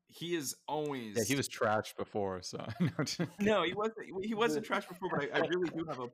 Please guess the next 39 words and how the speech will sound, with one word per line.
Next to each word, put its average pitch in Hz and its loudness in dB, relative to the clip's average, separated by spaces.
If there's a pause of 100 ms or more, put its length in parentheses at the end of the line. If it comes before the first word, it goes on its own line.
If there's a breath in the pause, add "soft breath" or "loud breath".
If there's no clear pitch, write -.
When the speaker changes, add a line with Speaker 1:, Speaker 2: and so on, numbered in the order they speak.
Speaker 1:
point 151 -4
that 123 -6
I'm 117 -4
getting 123 -4
at 98 -10
here. 101 -8
Like, - -4
this 180 4
Speaker 2:
Oh, - -2
totally. 190 2
Speaker 1:
dude 147 0 (760)
is 131 -4 (680)
hilarious. 127 -4 (120)
Like, 123 -6
he's 131 -8
hilarious 156 -4
in 139 -8
the 127 -8
films 123 -8
he 101 -10
makes, 95 -12
and 110 -12
he's 113 -10
obviously 127 -6
translated 113 -8
that 107 -10
hilarity 104 -10
into 101 -12
the 95 -14
stuff - -10
that 101 -12
he 104 -14
writes 92 -12
and 98 -12
the 92 -14
ads 92 -14
that 90 -18
he 87 -16
makes. - -16